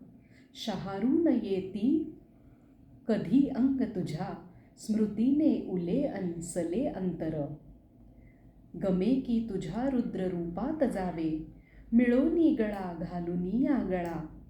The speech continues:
तुझ्या लाल ओठातली आग प्यावी, मिठीने तुझ्या तीव्र व्हाव्या कळा.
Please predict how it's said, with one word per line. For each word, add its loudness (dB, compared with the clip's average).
तुझ्या 0
लाल -2
ओठातली -4
आग 0
प्यावी, -4
मिठीने 4
तुझ्या -4
तीव्र 4
व्हाव्या -2
कळा. -6